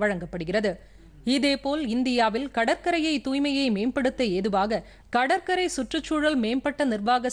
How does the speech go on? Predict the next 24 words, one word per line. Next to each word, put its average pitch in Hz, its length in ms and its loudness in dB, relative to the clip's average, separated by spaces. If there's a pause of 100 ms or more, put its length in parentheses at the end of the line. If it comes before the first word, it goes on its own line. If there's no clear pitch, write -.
சேவை 226 240 -2 (200)
பீம்ஸ் 294 320 0 (160)
என்ற 226 240 2
சான்றிதழ் 269 560 0
வழங்கும் 220 380 0
நடைமுறையையும் 202 680 -2 (300)
அமைச்சர் 240 380 0
பிரகாஷ் 196 380 -2
ஜவடேகர் 180 480 -6
தொடங்கி 175 320 -4
வைத்துள்ளார். 196 460 -4 (760)
குஜராத்தில் 294 640 2 (100)
சிவராஜ்பூர், 214 680 -2 (160)
டாமன் 247 300 0
அண்ட் 226 160 0
டையூவில் 214 480 0
உள்ள 208 260 2
கோஹ்லா, 190 300 0 (380)
கர்நாடகாவில் 262 880 0
காசர்கோடு 240 600 2 (140)
மற்றும் 208 320 -2
பதுபித்ரி, 196 440 -2 (360)
கேரளாவில் 294 580 2
உள்ள 220 120 -6